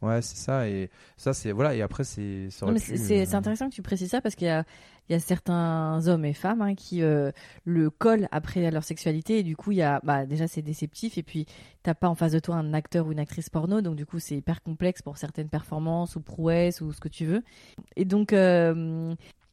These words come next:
Speaker 2: tu continues d'explorer ta sexualité. Tu dis que t'as pas été célibataire beaucoup, donc ça veut dire que t'as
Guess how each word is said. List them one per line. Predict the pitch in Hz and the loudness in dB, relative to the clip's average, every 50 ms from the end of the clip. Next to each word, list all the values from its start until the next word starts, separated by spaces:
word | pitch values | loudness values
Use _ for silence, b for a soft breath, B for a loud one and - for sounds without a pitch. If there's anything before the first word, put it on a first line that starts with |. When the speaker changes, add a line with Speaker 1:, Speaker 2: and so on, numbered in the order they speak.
| _ _ _ - 196 | _ _ _ -12 -6
Speaker 2:
tu | - 190 | -4 0
continues | - 190 170 - 185 180 180 185 185 - - | 0 0 0 0 0 0 0 0 -2 -2 -4
d'explorer | - 165 - - 185 170 175 | -6 -6 -2 0 2 2 2
ta | 170 165 | 2 0
sexualité. | - 170 - - 180 165 170 170 - - 202 226 302 B B B B B B B B B | -2 -4 -2 0 0 0 0 0 2 4 4 4 4 B B B B B B B B B
Tu | - 202 | 0 2
dis | 190 233 | 2 4
que | 220 | 4
t'as | - 202 | 4 4
pas | - 208 | 4 4
été | 208 208 214 | 4 4 2
célibataire | - 214 196 190 180 185 180 - 196 185 180 | 2 2 0 2 2 2 2 2 0 0 0
beaucoup, | 185 185 - - 233 262 | 0 -2 -2 -2 -2 -2
donc | 226 185 - | -2 -2 0
ça | 185 | 0
veut | 175 175 | 0 2
dire | 185 - | 0 0
que | - | 0
t'as | 190 170 160 160 160 160 | 0 2 2 2 0 -2